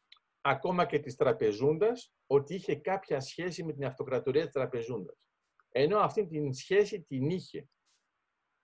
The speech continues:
Και γι' αυτό πρέπει να το κρατήσουμε, γιατί μην ξεχνάτε ότι ειδικά το Σύμφωνο Φιλίας του τριάντα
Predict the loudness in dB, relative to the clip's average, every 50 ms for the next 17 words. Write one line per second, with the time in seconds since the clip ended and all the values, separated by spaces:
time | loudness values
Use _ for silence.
0 | _ _ _ _ _ _ _ _ _ _ _ _ -6 0 2 2 2 2 2 2
1 | 4 4 4 4 0 -2 -2 -2 -4 -4 -2 -2 0 0 0 2 4 4 2 2
2 | 0 -2 -6 -4 -4 -4 -2 -2 -2 -2 -2 0 2 0 0 2 0 -2 -2 -2
3 | -2 -2 -2 -2 -2 0 0 0 0 0 0 -2 -4 -4 -6 -8 _ _ _ _
4 | _ -4 -2 0 0 0 -2 -4 -4 -2 -2 0 2 2 2 2 2 0 -2 -4
5 | -4 -6 -6 -6 -4 -4 -4 -4 -4 -4 -4 -4 0 0 0 0 0 -2 -6 -6
6 | -4 -4 -2 0 2 2 2 0 0 0 -2 -2 -2 -6